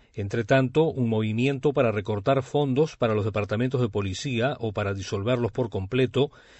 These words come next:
ha surgido a raíz de la muerte de Floyd bajo la custodia policial en Minneapolis el mes pasado. Activistas, líderes locales y funcionarios electos han llamado a remodelar drásticamente la seguridad pública en medio de protestas nacionales de brutalidad policial.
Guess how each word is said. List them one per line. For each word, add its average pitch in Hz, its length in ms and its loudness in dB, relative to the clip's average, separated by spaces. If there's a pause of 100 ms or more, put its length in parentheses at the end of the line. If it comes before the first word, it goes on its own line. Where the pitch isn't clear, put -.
(160)
ha 110 100 0
surgido 165 540 -2
a 156 40 4
raíz 131 300 2
de 147 80 2
la 117 80 4
muerte 135 400 2
de 117 80 0
Floyd 120 480 2 (340)
bajo 123 240 0
la 113 120 2
custodia 139 400 0
policial 131 420 0
en 127 100 2
Minneapolis 120 640 0
el 104 80 -2
mes 98 160 -4
pasado. 87 640 -4 (480)
Activistas, 127 800 -2
líderes 107 460 0
locales 120 500 2
y 110 80 -2
funcionarios 107 720 -4
electos 127 540 2 (380)
han 110 140 -4
llamado 127 480 4
a 117 60 4
remodelar 123 720 2
drásticamente 131 800 -2
la 123 100 2
seguridad 104 460 -2
pública 127 500 -2
en 98 100 -4
medio 123 300 0
de 107 80 0
protestas 110 520 -2
nacionales 113 560 0
de 110 80 0
brutalidad 101 540 -4
policial. 107 760 -2